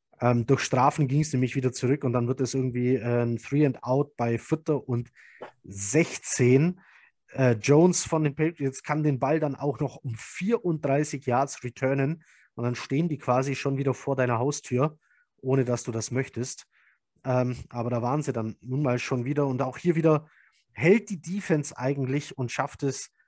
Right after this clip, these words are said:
die Patriots nur bei einem Field Goal zu halten und es steht neunzehn zu zehn. Du bist hier immer noch im Spiel.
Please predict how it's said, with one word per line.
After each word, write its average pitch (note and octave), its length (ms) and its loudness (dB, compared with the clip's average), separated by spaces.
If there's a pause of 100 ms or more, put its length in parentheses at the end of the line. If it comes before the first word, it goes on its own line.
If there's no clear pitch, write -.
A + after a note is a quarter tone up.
(220)
die C#3+ 80 -6
Patriots C#3+ 520 0
nur G3+ 280 2
bei E3+ 140 2
einem E3 180 2
Field - 380 -6
Goal D3 240 -2
zu B2 200 -6
halten A#2+ 360 -2
und A2+ 100 -4
es A2+ 80 -6
steht A2+ 280 -6
neunzehn C3+ 640 -2
zu - 160 -10
zehn. B2+ 360 -2 (360)
Du A2+ 100 -14
bist C#3+ 260 -2
hier C3 300 2 (240)
immer G3 220 4
noch F3 160 0
im E3+ 100 2
Spiel. F3+ 560 -4